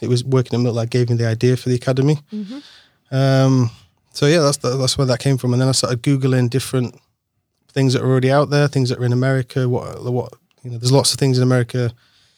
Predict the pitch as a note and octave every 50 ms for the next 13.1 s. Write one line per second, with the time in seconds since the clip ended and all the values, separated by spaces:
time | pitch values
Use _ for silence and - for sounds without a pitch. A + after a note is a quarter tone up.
0 | _ _ _ _ _ C#3 C#3 C3+ C#3 - C3+ B2+ B2+ B2 - - - - A#2+ A#2+
1 | A#2+ A#2 A2+ A2+ G#2+ - _ _ _ _ _ _ _ _ _ _ _ _ _ -
2 | - C3+ C3+ C#3 C3+ C3 B2+ B2+ C3+ C3 B2 - - B2+ B2 A#2+ - - C#3 C#3
3 | C#3 C3 C3 C#3 C3+ C3+ C3 B2+ - - - - - C3+ B2+ A#2+ A#2+ G2+ - A#2+
4 | A#2+ A#2 A#2+ B2 A#2+ A#2+ A#2+ A2+ - - - C3 B2 B2 B2 A#2 B2 A#2+ A#2 A#2+
5 | - B2+ A#2 C3 B2+ A#2+ A#2 A#2+ A#2+ A#2 A#2 - - - - - - B2+ C3 C3
6 | C3 B2 - - C#3 C3+ C3+ C3 B2 - - _ _ _ _ _ _ _ _ _
7 | _ _ _ - A#2+ A#2+ B2 A#2+ - - C3+ B2+ - A2+ A#2+ - - D3+ D3+ D#3
8 | D3+ - - - - _ _ _ _ A#2+ A#2+ A#2+ A#2+ A2+ - - A#2+ A#2+ A#2+ A#2
9 | - - A#2 A#2+ A#2+ A#2+ A#2+ A#2+ A#2+ A#2+ A#2+ A#2+ A#2+ A2+ A#2 A2+ G#2+ - - B2
10 | B2 A#2 - - - - - - - - - - E3 - D3 D3 D3 - - D3+
11 | D3 D3 C#3+ C#3 C3 C#3+ C#3 C3 C#3+ D3 C#3+ C#3 - A#2+ A#2+ A#2 A2+ B2 B2 B2
12 | A2 - - C3 A#2+ - - B2+ A2 - A#2+ A#2 B2+ A#2+ A#2+ - C3 B2+ B2+ A#2+
13 | A#2 G#2